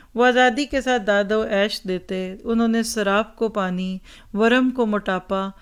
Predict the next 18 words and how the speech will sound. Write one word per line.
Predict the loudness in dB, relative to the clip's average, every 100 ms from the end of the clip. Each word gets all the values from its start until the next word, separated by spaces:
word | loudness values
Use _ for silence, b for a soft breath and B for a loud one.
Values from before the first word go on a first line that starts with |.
| b b -2
दुनिया | 2 4 4
को | 2 -2
हमेशगी | -2 -2 -2 -4 -6 -8 -6 -8 B B 0
और | 0
फना | 0 -4 -2 -2 -4
को | -6 -6
बका | -8 -6 -6 -4
समझ | -6 -8 -8 -10
लिया | -10 -8 -8
था। | -10 -14 -16 -18 _ _ _ _
समझ | -12 -6 -4 -2
आया | -2
ये | -2
जुमला? | -4 -6 -6 -10 -14 _ b b b b b
शराब | -6 0 2 2 -2
क्या | -6
होता | -6 -8 -10
है? | -14